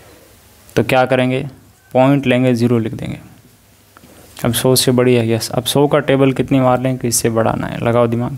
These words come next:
तो सौ का table मैं लेता हूँ एक बार, कितना आ गया? सौ। कितनी बार लिया table? एक बार, तो भाग गया एक बार, कितना आ गया? सौ। फिर हमने इसको घटा दिया। ध्यान रखें, point केवल एक ही बार लगाना है, उसके बाद घटाते जो संख्या है इसके साथ हम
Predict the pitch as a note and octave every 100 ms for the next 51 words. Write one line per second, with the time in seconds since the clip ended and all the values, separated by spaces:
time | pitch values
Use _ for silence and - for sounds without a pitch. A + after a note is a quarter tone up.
0 | - A#2 - C3+ C#3 C#3 C3+ B2+ B2+ B2
1 | B2+ B2 A#2+ A#2+ A#2+ B2+ B2 B2 - -
2 | - - - - - - - - - -
3 | - A#2+ A#2+ A#2+ A#2+ A#2+ B2+ - - -
4 | B2 A#2 B2+ B2 B2 B2 B2 B2 B2 B2+
5 | B2 B2 B2 A#2 A#2 A#2 A2+ A#2+ A#2 A#2+
6 | - A#2 A2+ - A#2 - A#2+ A#2+ A#2+ B2
7 | - - - - - - B2+ C3+ - B2+
8 | B2 B2+ A#2+ - B2 A2 A#2 A2+ C#3+ D3
9 | - - - _ - - - - - -
10 | - - B2 B2+ C3+ C3 D#3+ D3 C3+ C3+
11 | C#3+ - C3+ - C#3+ D3 C3 A#2+ A2+ A2+
12 | A2+ A2+ - - - B2+ B2+ A#2+ A#2 C#3+
13 | C#3 C3+ B2 B2+ B2+ B2+ B2 B2 A#2+ A#2+
14 | A#2+ - B2+ C3+ D3